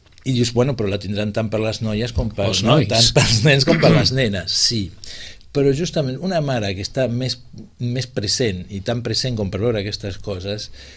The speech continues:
Speaker 1: eh, per la nena és una presència molt important de la mare. I,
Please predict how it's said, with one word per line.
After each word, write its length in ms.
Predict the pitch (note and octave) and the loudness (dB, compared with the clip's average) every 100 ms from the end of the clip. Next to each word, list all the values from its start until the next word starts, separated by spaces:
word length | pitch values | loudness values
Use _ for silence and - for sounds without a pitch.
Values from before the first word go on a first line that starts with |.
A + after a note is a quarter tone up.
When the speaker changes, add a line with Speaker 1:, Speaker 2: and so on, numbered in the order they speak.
| - | -20
Speaker 1:
eh, 1120 | - A#2+ A2+ A#2 A#2 A#2 A2 A2 G#2+ G#2 G2+ - - - - - - | -8 -2 0 2 2 2 2 2 0 -4 -6 -10 -16 -18 -18 -18 0
per 120 | F#3 | 4
la 120 | F#3 | 4
nena 360 | E3 B2+ G2+ G2 A#2 - - - - - - | 4 2 0 -4 -10 -18 -20 -20 -20 -16 -2
és 180 | C#3+ C#3+ | -2 0
una 180 | C3 | -2
presència 340 | A2+ G#2+ A#2+ A#2 | -2 -4 -4 -4
molt 180 | A2 G2+ | -4 -4
important 420 | G2 G2+ F2+ E2 | -6 -8 -10 -10
de 140 | E2 | -10
la 100 | D#2+ D2+ | -10 -12
mare. 360 | D#2 D#2 - - - - - - - - - - | -14 -18 -20 -20 -20 -20 -20 -20 -20 -20 -20 -12
I, 120 | - | -6